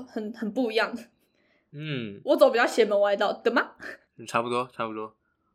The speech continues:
Speaker 2: 我比较传统，传统男大生哦。<laughs>
Speaker 1: 不是啊，什么叫男大生的恋爱？你大学完全没谈过欸。
Speaker 2: 啊？
Speaker 1: 欸？
Speaker 2: 这么说，
Speaker 1: 就对咯。
Speaker 2: 那你是说对了。<laughs> 差不多嘛，对不对？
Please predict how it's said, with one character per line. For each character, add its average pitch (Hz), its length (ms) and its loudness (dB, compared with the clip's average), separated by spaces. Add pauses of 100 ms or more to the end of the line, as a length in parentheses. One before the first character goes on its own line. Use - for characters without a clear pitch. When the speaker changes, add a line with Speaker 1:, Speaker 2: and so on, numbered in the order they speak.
(160)
Speaker 2:
我 117 100 -10
比 117 80 -4
较 151 80 -2
传 139 200 0
统， 135 300 -2
传 147 220 0
统 151 160 0
男 120 160 0
大 147 160 8
生 151 240 0
哦。 151 300 0 (540)
<laughs> - 560 -20
Speaker 1:
不 269 80 -2
是 294 60 4
啊， 302 200 2 (340)
什 - 140 -8
么 226 60 -4
叫 311 120 4
男 220 200 0
大 240 180 2
生 226 160 -2
的 214 100 2
恋 214 200 2
爱？ 208 300 -4 (260)
你 254 100 -6
大 320 140 4
学 285 120 2
完 220 160 6
全 233 120 0
没 208 120 0
谈 208 320 -10
过 226 220 0
欸。 - 140 -20 (180)
Speaker 2:
啊？ 175 260 -2 (600)
Speaker 1:
欸？ 262 320 0
Speaker 2:
这 349 40 4
么 403 160 0
说， 190 680 2 (140)
Speaker 1:
就 302 120 -4
对 302 220 10
咯。 262 160 8
Speaker 2:
那 - 60 8
你 - 60 0
是 180 140 -2
说 156 260 4
对 160 200 8
了。 127 100 6
<laughs> - 1500 -2
差 104 360 0
不 107 80 -14
多 110 340 -12
嘛， 107 240 -2
对 117 80 -8
不 123 80 -10
对？ 131 100 -2